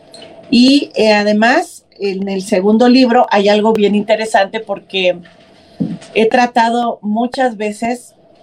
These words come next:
este, en mi vocación de profesora, que, este, hace ratito que me presentabas como, que me decías, "Ahora, doctora Marisela Cifuentes", este, yo me siento muy cómoda con, con el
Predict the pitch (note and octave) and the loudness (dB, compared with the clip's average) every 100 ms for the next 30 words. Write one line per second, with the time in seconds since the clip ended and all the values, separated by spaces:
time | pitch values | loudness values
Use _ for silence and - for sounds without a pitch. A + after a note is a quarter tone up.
0 | _ - F#3 - - F3+ E3+ E3+ E3 - | _ -4 -2 -4 -8 -2 0 0 -6 -14
1 | - _ - G3+ G#3 G#3+ G3 A3 G#3 G3+ | -20 _ -4 0 4 2 2 0 -2 0
2 | B3+ C#4 B3 A#3 G3+ F#3 F3+ F3+ C3+ - | 2 2 2 0 -4 -4 0 0 0 -6
3 | _ _ _ _ - - _ - - G#3 | _ _ _ _ -20 -20 _ -6 0 2
4 | G3+ G3+ - G#3 G#3+ A#3 C4 A3 A3 A#3 | 2 0 0 0 2 2 2 0 0 0
5 | A#3 G#3 G#3 G3 F#3+ F3+ G3 G#3+ - F#3 | 2 2 0 -2 -4 0 2 2 -2 -2
6 | F3 E3+ D#3 - - F#3 F#3 F#3+ G3+ G3 | 0 0 -2 -6 -4 0 0 0 0 0
7 | - F3+ A#3+ B3+ G3 F#3 - G#3+ G#3 G3+ | 2 2 4 2 -2 -6 0 2 2 0
8 | F#3 F3 G3 G3 G3 F#3+ G3 F#3 G#3 C#4 | -2 -4 -2 -2 -2 -6 -6 -6 -8 -12
9 | _ _ _ _ _ _ - - G3+ G3 | _ _ _ _ _ _ -14 -2 0 0
10 | - - G#3 F#3+ - F#3 A3 A3+ A#3 A3+ | -4 -2 0 0 -2 -2 0 2 2 2
11 | A3+ A3 - A3+ A3+ G#3+ A3 G#3+ A3 G#3+ | 0 0 0 0 0 -2 -6 -2 -2 2
12 | G#3+ G3+ F#3+ F3 F3 E3+ E3 E3 D#3+ D#3+ | 2 0 -2 0 0 0 -8 -8 -10 -14
13 | _ _ _ - G3 F#3+ F#3 F3+ F3 E3+ | _ _ _ -4 0 2 2 4 4 4
14 | - | 2